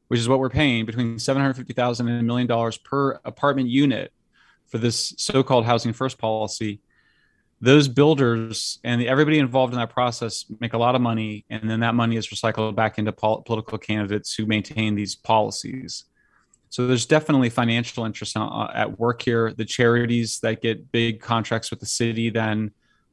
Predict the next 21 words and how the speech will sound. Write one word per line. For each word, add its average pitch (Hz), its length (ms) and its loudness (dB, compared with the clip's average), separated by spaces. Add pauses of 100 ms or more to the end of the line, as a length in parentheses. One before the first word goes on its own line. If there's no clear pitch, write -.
mobilize 113 480 4
their 113 140 4
members 110 420 0
and 107 80 -4
others 104 300 -2
to 104 80 -2
vote 110 200 2
for 120 120 -6
those 110 160 -2
candidates. 113 720 -4 (840)
But 151 140 6
I 165 40 10
will 196 200 8
say 156 400 4
that, 117 320 2
you 151 120 -2
know, 120 360 0 (340)
there's 139 140 2
always 180 280 4
gonna 147 160 2
have 139 180 0